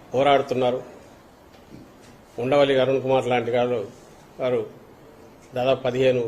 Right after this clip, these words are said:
ఇరవై ఏళ్లుగా ఇదే దీని మీద పోరాడుతున్నారు. వాటన్నిటి కల్మినేషన్ నిన్నటి సుప్రీంకోర్టు, మొన్నటి సుప్రీంకోర్టు డైరెక్షన్ ద్వారా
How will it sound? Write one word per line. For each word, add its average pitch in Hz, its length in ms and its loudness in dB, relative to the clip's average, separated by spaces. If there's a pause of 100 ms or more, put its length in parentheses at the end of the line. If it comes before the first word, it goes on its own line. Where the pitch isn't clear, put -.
(140)
ఇరవై 127 260 0
ఏళ్లుగా 131 240 0 (300)
ఇదే 123 200 -2
దీని 120 180 -6
మీద 113 200 -4
పోరాడుతున్నారు. 113 580 -4 (1400)
వాటన్నిటి 156 540 2 (100)
కల్మినేషన్ 156 640 2 (920)
నిన్నటి 131 340 -2 (200)
సుప్రీంకోర్టు, 123 580 -4
మొన్నటి 113 260 -6
సుప్రీంకోర్టు 117 600 -6
డైరెక్షన్ 117 480 -6
ద్వారా 110 220 -6